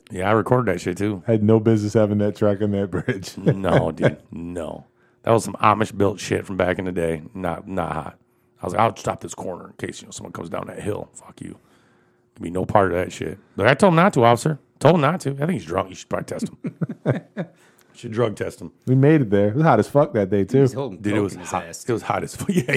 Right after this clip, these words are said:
Speaker 1: yeah, definitely. He's got some. He's got methamphetamines up his bowl. Dude, it was hot as fuck.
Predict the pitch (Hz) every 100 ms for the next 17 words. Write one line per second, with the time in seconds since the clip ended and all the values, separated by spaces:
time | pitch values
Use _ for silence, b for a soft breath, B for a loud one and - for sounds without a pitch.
0 | - 113 110 98 - 87 87 82 - -
1 | - - - 90 87 - 87 82 78 73
2 | 80 87 80 73 b b b b b 120
3 | 151 175 127 120 78 - 113